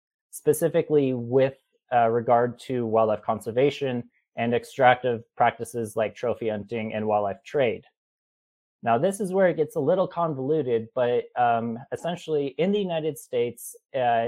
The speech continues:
in nineteen eighty-eight, we had something called the Wise Use Movement.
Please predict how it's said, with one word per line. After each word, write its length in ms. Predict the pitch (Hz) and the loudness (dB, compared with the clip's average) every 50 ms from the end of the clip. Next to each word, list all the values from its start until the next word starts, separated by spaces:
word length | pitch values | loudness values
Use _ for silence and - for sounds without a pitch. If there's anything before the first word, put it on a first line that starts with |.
| - - | -2 -4
in 440 | 123 123 120 120 117 113 117 120 - - | -4 -4 -4 -4 -4 -6 -6 -8 -8 -6
nineteen 380 | 127 127 127 123 - 131 123 | -6 -6 -6 -6 -8 -8 -8
eighty-eight, 540 | 104 117 123 123 123 - - 127 147 151 - - | -6 -6 -6 -6 -6 -6 -2 -2 -2 -2 -2 -4
we 140 | 127 135 156 | -6 -6 -6
had 320 | 143 - 156 151 139 131 | -4 -2 -2 -2 -2 -4
something 360 | - 143 131 127 - 135 127 117 | -6 -10 -10 -10 -10 -12 -12 -8
called 260 | - - 120 120 117 - | -4 -4 -2 -2 -2 -2
the 80 | 113 | -4
Wise 420 | 107 104 104 113 120 120 110 - 113 | -2 2 2 2 2 2 0 -2 -8
Use 400 | 107 101 107 120 131 - - - | -8 -6 -4 -4 -4 -6 -8 -10
Movement. 460 | 156 160 165 160 165 180 185 202 220 | -8 -8 -6 -6 -6 -4 -4 -4 -4